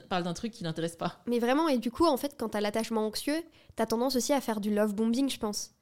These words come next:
Speaker 2: Où tu donnes trop d'un coup, sans après manipuler la personne et deven-, et devenir toxique, et cetera, comme le vrai terme du love bombing et tout. Mais genre, on donne trop d'un coup, et du coup aussi, les personnes, du coup, qui ont un attachement évitant comme toi, par exemple, peuvent se sentir tellement agressées d'un coup, tu vois.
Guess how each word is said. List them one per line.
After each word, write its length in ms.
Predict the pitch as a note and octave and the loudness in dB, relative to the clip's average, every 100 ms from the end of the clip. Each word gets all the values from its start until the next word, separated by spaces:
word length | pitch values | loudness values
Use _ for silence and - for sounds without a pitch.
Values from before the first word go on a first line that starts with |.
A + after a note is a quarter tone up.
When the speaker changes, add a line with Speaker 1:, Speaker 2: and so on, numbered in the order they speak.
| _ - - | _ -12 -8
Speaker 2:
Où 40 | |
tu 120 | G#3 | 0
donnes 240 | A3+ A#3 A#3+ | 4 4 4
trop 240 | - D4 | 4 6
d'un 120 | C4+ | 4
coup, 220 | C4 D4 D#4 - - | 4 2 2 -2 -6
sans 260 | - C#4 - | 2 4 4
après 260 | G#3+ B3+ | 0 0
manipuler 440 | B3 A3 G#3+ A3 G#3+ | 0 0 0 2 4
la 100 | G3 | 2
personne 400 | G#3 A#3 A3+ G#3+ | 0 0 0 0
et 120 | F#3+ | -2
deven-, 320 | F#3+ G3 G3+ G3+ | -2 -2 -2 -2
et 80 | |
devenir 260 | F#3+ F#3+ F#3+ | -2 -2 -4
toxique, 340 | G3 - A3 | -4 -6 -4
et 40 | G#3 | -6
cetera, 320 | - G#3 G3+ | -4 -2 -2
comme 260 | G#3 G3 F#3+ | -2 -2 -4
le 100 | - | -4
vrai 200 | G3 G3 G3 | -2 -2 -2
terme 240 | G3+ G3+ | -2 -2
du 80 | G3 | 0
love 200 | G3 G3 | 0 0
bombing 360 | G3 G3 G3+ | 0 0 0
et 80 | G3+ | 0
tout. 160 | - D#4+ - - - - | 0 -2 -4 -18 -16 -2
Mais 280 | A3+ C4+ - | 2 2 0
genre, 260 | A#3 A#3+ - _ - | 0 -2 -4 _ -6
on 80 | A3 | 0
donne 240 | A3 A3+ | 0 0
trop 240 | - - F4 | -2 2 4
d'un 160 | D4 | 4
coup, 240 | C4+ E4+ F4 | 4 4 4
et 100 | A3+ | -2
du 100 | G3+ | -4
coup 100 | G#3+ F4 | -2 0
aussi, 180 | - F#4 | 0 -2
les 100 | A3 | -2
personnes, 400 | G3+ - B3+ A3 | -2 -2 -2 -2
du 100 | G3+ | -4
coup, 140 | B3+ | -6
qui 140 | - G#3+ | -4 -4
ont 80 | G3+ | -4
un 80 | |
attachement 340 | G3 G3+ - G#3 | -4 -4 -4 -2
évitant 300 | G#3 G3+ A3+ | -2 -2 -2
comme 220 | G#3+ G3 G3 - _ - | -2 -4 -6 -12 _ -10
toi, 160 | - C#4+ | -4 -2
par 120 | A#3+ | 0
exemple, 260 | G#3 D4 D4 | -2 -2 -2
peuvent 160 | G#3 | -6
se 100 | - | -4
sentir 440 | G3+ G3+ G#3+ G#3 - _ | -4 -4 -6 -8 -12 _
tellement 320 | C#4 C#4 D4 D4 | 0 2 2 2
agressées 560 | A#3 A3 A#3 A3+ C4+ | 0 2 0 0 -2
d'un 160 | A#3+ G#3 | 0 -2
coup, 180 | - C4+ | -4 -10
tu 120 | - | -8
vois. 180 | F#3+ | -10